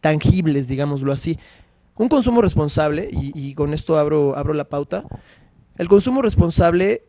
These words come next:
es básicamente el leer la etiquetita y el en verdad pensar qué es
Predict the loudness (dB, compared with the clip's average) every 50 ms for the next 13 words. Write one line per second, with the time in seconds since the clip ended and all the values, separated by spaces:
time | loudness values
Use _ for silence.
0 | _ -6 -2 -2 -2 -2 -4 -8 -14 -16 _ _ _ _ _ _ -20 _ _ _
1 | _ -2 2 2 2 2 2 0 0 0 0 0 0 2 2 2 2 2 0 _
2 | _ -4 -2 0 0 2 2 2 2 2 2 0 0 0 -2 -6 -8 -8 -8 -6
3 | -6 -4 -4 -4 -4 -4 -8 -16 -20 -20 -20 -20 -20 -20 _ _ _ _ _ _
4 | _ _ _ _ _ 0 2 4 4 2 2 -2 _ _ _ _ _ _ _ _
5 | _ _ _ _ _ _ _ _ _ _ _ 2 4 4 6 6 6 4 6 4
6 | 4 2 2 0 0 2 4 4 4 4 2 0 -8 -16 _ _ _ _ _ -2
7 | 0 0 0 -2 -6